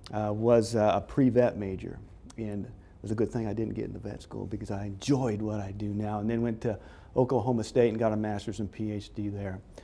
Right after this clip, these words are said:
Employment, University of Nebraska. Someone asked me, said, "Why, why have you never left the University of Nebraska?" I said, "Why would you?" I said,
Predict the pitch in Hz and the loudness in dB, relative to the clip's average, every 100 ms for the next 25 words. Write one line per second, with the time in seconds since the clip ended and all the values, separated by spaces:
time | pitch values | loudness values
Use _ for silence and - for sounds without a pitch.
0 | - - - - - 143 - 165 165 165 | -20 -20 -20 -18 0 0 12 12 12 12
1 | 160 - - - - - 135 147 139 139 | 8 2 -10 -14 -12 0 6 8 8 6
2 | 135 127 110 107 107 127 - 107 107 - | 6 0 2 2 0 -4 -10 -12 -14 -18
3 | - - - - - - 175 165 160 160 | -18 -18 -18 -18 -8 4 8 10 10 8
4 | - 151 143 139 127 127 165 202 170 120 | 6 8 8 6 0 0 0 2 2 0
5 | 135 185 147 131 160 160 147 156 - 143 | -2 -2 0 0 0 -2 -2 -6 -6 -4
6 | 151 143 - 135 147 143 160 - - 113 | -4 -6 -6 -10 -8 -10 -10 -12 -14 -16
7 | - - - - - - 117 - 110 107 | -16 -20 -20 -20 -20 -10 -8 -2 -2 0
8 | 127 131 123 151 135 - - - - 107 | 2 2 2 0 -2 -10 -12 -16 -14 -10
9 | 147 127 110 | -2 2 2